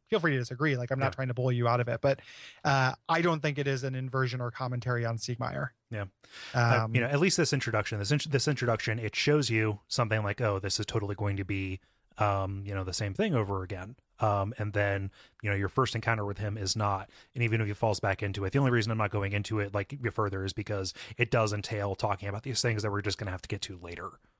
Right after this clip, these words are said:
Speaker 1: Yeah.
Speaker 2: You know,
Speaker 1: Yeah.
Speaker 2: so.
Speaker 1: At this point, I, at this point in the game, I thought I was with you. So if I put myself in, like, the, I don't have later knowledge, I thought of this idea of this, like, version of Siegmeyer as being, like, competent and helping me out of things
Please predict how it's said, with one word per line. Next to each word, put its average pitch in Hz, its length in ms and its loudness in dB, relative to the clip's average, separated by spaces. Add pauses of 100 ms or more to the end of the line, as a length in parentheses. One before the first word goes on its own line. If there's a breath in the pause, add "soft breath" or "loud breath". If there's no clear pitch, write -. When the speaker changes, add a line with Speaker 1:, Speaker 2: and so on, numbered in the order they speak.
(120)
Speaker 1:
Yeah. 139 300 4 (260)
Speaker 2:
You 98 80 -6
know, - 120 -14 (100)
Speaker 1:
Yeah. - 140 -6
Speaker 2:
so. - 200 -6
Speaker 1:
At 175 100 2
this 247 140 2
point, 247 300 2
I, 196 120 4
at 180 220 -2
this 226 140 -4
point 226 240 -2
in 202 80 0
the 175 60 2
game, 165 200 2
I 147 200 4
thought 135 280 0
I 143 120 4
was 139 180 0
with 127 160 -4
you. - 180 -12 (640)
So 156 160 2
if 147 80 0
I 156 80 4
put 214 160 0
myself 190 360 2
in, 156 120 0
like, 139 240 0
the, 143 160 0
I 147 80 4
don't 151 140 4
have 131 200 0
later 135 220 2
knowledge, 139 500 -2 (480 loud breath)
I 165 160 4
thought 160 340 2
of 135 200 -4
this 143 160 0
idea 135 380 2
of 127 220 -2
this, 131 260 -2
like, 127 160 -2
version 156 380 2
of 135 100 2
Siegmeyer 131 640 0 (200)
as 135 140 2
being, 131 280 4
like, 123 280 0 (480)
competent 185 440 2
and 147 120 0
helping 139 400 2
me 156 160 2
out 226 180 2
of 233 140 -2
things 262 500 -4